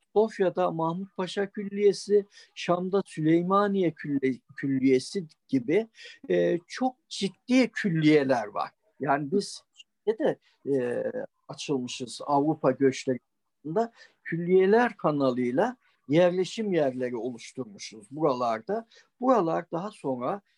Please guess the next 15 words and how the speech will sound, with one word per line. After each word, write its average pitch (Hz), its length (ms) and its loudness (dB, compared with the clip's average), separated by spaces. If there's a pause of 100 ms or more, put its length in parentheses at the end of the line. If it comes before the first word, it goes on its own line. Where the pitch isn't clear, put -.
şehir 202 340 -2
merkezleri 127 720 -4
haline 120 500 -8
gelmiş. 143 540 -2 (300)
Onu 220 300 4
baştan 220 360 0
söylemeyi 214 540 0
unutmuştum. 214 720 -4
Bak, - 180 2 (280)
İstanbul, 190 800 0
e, 143 600 -2
Edirne'de - 920 -4
yoğun 190 520 4
bir, 139 180 0 (400)
e, 123 300 -4